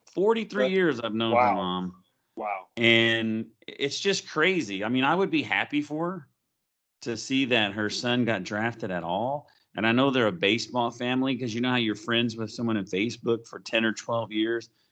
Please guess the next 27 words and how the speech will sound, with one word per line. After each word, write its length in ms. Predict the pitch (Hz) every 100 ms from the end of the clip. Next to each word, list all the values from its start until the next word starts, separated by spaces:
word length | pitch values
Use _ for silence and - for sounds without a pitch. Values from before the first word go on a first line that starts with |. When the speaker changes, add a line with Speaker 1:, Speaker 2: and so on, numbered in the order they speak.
| _ -
Speaker 1:
and 100 | 110
you 80 | 101
see 260 | 95 120
their, 340 | 110 104 92 - -
their 220 | 95 90
kids 380 | 90 117 110 104
grow 360 | 101 104 101 95
up. 320 | 98 95 _ _ _ _ _ _ _ -
But, 320 | 120 117 113
dude, 260 | 156 170 - -
I 680 | 127 165 170 185 180 170 139 _
was 300 | 135 135 110
excited. 960 | 107 - - - 107 113 113 90 73 - _ _ _ _ -
I 140 | 139
was 320 | 165 156 131 - -
all 400 | 143 175 190 196
day 600 | 160 139 135 117 80 95 113
when 160 | 117
she, 220 | 120 -
when 160 | - 117
I 100 | 110
saw 380 | 107 127 123 117
this, 320 | 92 87 -
I 80 | 117
was 160 | 110 104
so 400 | - - 113 113
pumped. 540 | - 104 92 - -